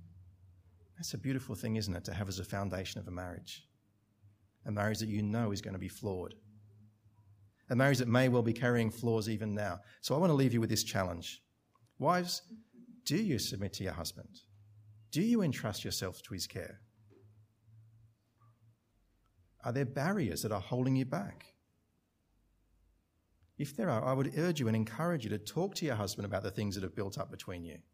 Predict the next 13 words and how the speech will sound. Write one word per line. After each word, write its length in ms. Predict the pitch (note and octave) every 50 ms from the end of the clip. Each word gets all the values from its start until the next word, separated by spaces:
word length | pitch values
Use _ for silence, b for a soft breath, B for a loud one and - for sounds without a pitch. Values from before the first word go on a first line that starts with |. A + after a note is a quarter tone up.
| _ _ _ _ _ _ _ _ _ _ _ _ _ _ _ _ _ _ _ b b b b b b b b
Confess 480 | - F3 D#3+ - - G3 G#3 - -
your 80 | G#3+ F#3+
sin 220 | - - C#3+ B2+
to 140 | A#2 A#2+ A2
each 160 | G#2 G2+ -
other 320 | G2+ G2 F2+ F2 F2 F2+ - - _ _ _ _ _ _ _ -
and 140 | - A#2+ B2 A#2
to 80 | B2
the, 140 | A#2+ - - -
and 140 | - A#2 A2+
to 80 | - A2+
God. 400 | G2 A2+ C3+ F#3 D3+ E2+ F2+ -
Forgive. 640 | - D3 A#2+ B2+ - D3+ F#3+ A#3+ A3 C#3+ F2+ D#2+